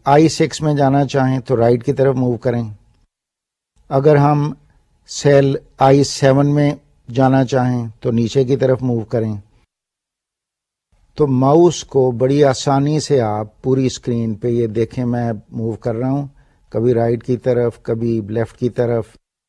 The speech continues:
نیچے، اوپر۔ تو یہ ماؤس کی موومنٹ بہت آسان ہے، صرف آپ نے اپنے ماؤس کو موو کرنا ہے۔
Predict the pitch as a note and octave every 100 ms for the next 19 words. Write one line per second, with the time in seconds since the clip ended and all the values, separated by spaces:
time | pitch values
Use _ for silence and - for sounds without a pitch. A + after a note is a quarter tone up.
0 | _ _ _ A#2+ B2 A#2 C#3 C3 A2+ -
1 | B2+ A2+ B2+ B2 A2 - _ _ _ _
2 | _ _ _ D3 D3 D3+ C3 B2+ D3+ D3+
3 | - D#3 B2+ A2+ A2 A#2+ B2 - - _
4 | - A#2 B2+ C3+ - B2 A2 A#2+ A#2+ B2+
5 | C3 C3+ - - C3+ B2+ - A#2+ A#2 -
6 | A#2+ A#2 - B2 - B2 A#2+ A2 A2 -
7 | - A#2+ A#2 A#2 G#2+ A2+ F#2 F#2 - _